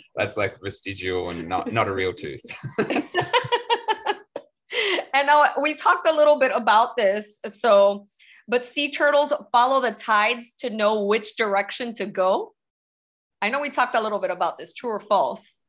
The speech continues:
Speaker 1: Follow the tides. Mm, I would say it depends on the population. <laughs> Um, it's a, for me, again, I, I can't answer that very easily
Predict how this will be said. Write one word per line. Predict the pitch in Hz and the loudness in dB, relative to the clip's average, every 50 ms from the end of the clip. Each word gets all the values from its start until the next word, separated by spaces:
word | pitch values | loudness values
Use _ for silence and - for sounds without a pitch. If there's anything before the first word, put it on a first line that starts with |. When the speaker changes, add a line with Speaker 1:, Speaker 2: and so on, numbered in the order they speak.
| _ _ _ - | _ _ _ -4
Speaker 1:
Follow | - 113 113 110 107 | 0 0 2 0 0
the | 92 92 | -2 -8
tides. | - - - 95 98 101 98 92 82 - - - - - _ _ _ _ _ _ _ _ _ _ _ _ _ _ _ _ _ _ _ _ _ _ _ _ _ _ _ _ _ _ _ - | -12 -8 -4 0 2 4 4 2 0 -2 -10 -18 -20 -20 _ _ _ _ _ _ _ _ _ _ _ _ _ _ _ _ _ _ _ _ _ _ _ _ _ _ _ _ _ _ _ -14
Mm, | 98 95 90 85 82 78 - - _ _ - | -12 -12 -10 -10 -12 -14 -16 -18 _ _ -6
I | - 98 113 | -2 -2 0
would | 135 147 147 | -2 -2 -6
say | - - 107 95 98 98 92 92 90 - - _ _ _ _ _ _ _ _ _ _ _ _ - | -4 -4 -2 0 0 0 0 -2 -4 -6 -10 _ _ _ _ _ _ _ _ _ _ _ _ -12
it | - - - | -12 -12 -8
depends | - - 143 143 135 127 | -4 -2 -2 0 0 -2
on | 113 107 | -4 -4
the | 104 | -6
population. | - 107 98 - 95 92 87 92 107 117 - 107 92 82 73 - | -6 -6 -6 -4 -4 -4 -2 -2 -4 -4 -6 -10 -10 -12 -12 -12
<laughs> | - - - - - - 294 - - 339 - - - - - - - - 392 381 - 571 571 359 359 349 - 262 220 - - - - - | -8 -8 -8 -6 -6 -6 -8 -6 -10 -14 -12 -10 -10 -10 -10 -10 -8 -8 -8 -4 0 2 2 2 2 2 0 0 -2 -4 -6 -4 0 4
Um, | 127 127 127 123 123 117 113 110 107 107 98 - _ _ - | 6 6 6 6 4 2 0 -4 -6 -8 -10 -12 _ _ -20
it's | - - - - 110 127 | -20 -14 -10 -8 -4 -2
a, | 120 110 - - - 65 - - 123 - | -4 -4 -4 -8 -18 -18 -16 -16 -18 -14
for | - 113 | -10 -6
me, | 110 113 117 120 117 113 | -2 0 2 2 2 2
again, | 98 110 110 107 | 2 2 0 2
I, | 104 98 95 - - | 2 0 0 0 -2
I | 101 | -4
can't | - - 107 107 104 90 | -2 -2 -2 -2 -2 -4
answer | 71 95 101 101 - 101 | -8 -12 -12 -12 -10 -8
that | 98 - - - | -8 -8 -6 -4
very | 92 90 92 82 64 90 98 | -4 -2 -2 -4 -4 -6 -8
easily | 104 110 90 87 85 85 90 113 | -8 -10 -10 -10 -10 -10 -12 -14